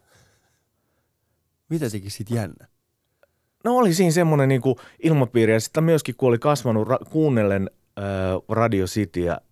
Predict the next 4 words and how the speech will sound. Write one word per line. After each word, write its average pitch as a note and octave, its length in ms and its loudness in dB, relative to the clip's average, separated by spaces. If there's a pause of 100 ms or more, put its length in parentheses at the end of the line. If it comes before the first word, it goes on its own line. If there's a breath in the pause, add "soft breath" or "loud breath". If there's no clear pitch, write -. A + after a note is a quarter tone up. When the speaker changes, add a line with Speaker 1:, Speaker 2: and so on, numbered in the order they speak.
Speaker 2:
ja, F2 380 -4 (960)
ö, E2 160 -8
Radiomafiaa, F#2+ 1120 -2
Speaker 1:
Mm. F#2+ 200 -10